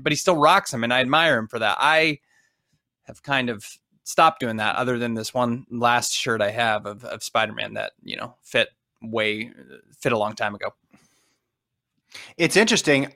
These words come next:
Speaker 2: I, I have a, a son that's your age too, and I never thought that me wearing an excessively small shirt would be part of something he would want for my birthday, but every kid
Speaker 1: Yeah.
Speaker 2: is different. So
Speaker 1: Yeah.
Speaker 2: happy fifth there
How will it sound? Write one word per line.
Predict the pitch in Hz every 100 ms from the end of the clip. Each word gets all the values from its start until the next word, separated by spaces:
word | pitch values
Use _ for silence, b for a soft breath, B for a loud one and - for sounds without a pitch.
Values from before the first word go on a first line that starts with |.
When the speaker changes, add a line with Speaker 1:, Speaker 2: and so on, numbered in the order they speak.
| -
Speaker 2:
I, | 135 -
I | 156
have | 208 196 156
a, | 147 135 123 113 -
a | 135
son | 131 127 120 120 117
that's | 123 -
your | 131 120
age | 113 -
too, | 139 120 101 -
and | 123
I | 123
never | 131 135 131
thought | 127 - 120 117 110 -
that | - 113 107 107 - - - - -
me | 110 117 135 131
wearing | 120 120 120
an |
excessively | 113 - 131 127 113 120
small | - 123 113
shirt | 113 - - 139 175 131
would | 120
be | 123 - _
part | - 131 -
of | 120
something | 127 117 117
he | 135
would | 120
want | 110 110 123 -
for | 127
my | 104
birthday, | 104 117 - 180 214 -
but | 247 269 262 _
every | 135 135 160
kid | 151 170
Speaker 1:
Yeah. |
Speaker 2:
is | 175
different. | 147 123 127 139
So | - 139 120 120 B B B
Speaker 1:
Yeah. | 117 117
Speaker 2:
happy | - 147 175
fifth | 147 - 151 147 -
there | 135 135 131